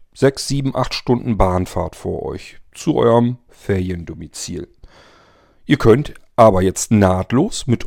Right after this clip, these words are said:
eurem Computersystem, mit dem ihr vorhin vor ein, zwei, drei Stunden, je nachdem, kurz bevor ihr losgefahren seid, habt ihr noch mit eurem Windows-Rechner zu Hause gearbeitet, mit eurem Blinzeln-Computer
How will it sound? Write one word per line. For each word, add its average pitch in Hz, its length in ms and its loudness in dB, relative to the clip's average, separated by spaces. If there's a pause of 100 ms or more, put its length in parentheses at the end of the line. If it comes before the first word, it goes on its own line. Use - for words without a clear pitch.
eurem 208 520 6
Computersystem, 151 1120 0
mit 120 160 -2
dem 123 180 2
ihr 120 340 2
vorhin 208 600 6
vor 127 280 6
ein, 127 140 0
zwei, 113 220 0
drei 104 180 0
Stunden, 202 420 -2
je 147 120 0
nachdem, 143 400 -2 (340)
kurz - 240 2
bevor - 300 4
ihr 104 40 6
losgefahren 127 480 -4
seid, 120 280 -2
habt - 180 -4
ihr 104 80 2
noch 101 100 -2
mit 98 140 -4
eurem 92 240 -4
Windows-Rechner 110 880 -4
zu 87 220 -8
Hause 135 260 2
gearbeitet, 156 380 2
mit 110 100 0
eurem 92 240 2
Blinzeln-Computer 131 840 -2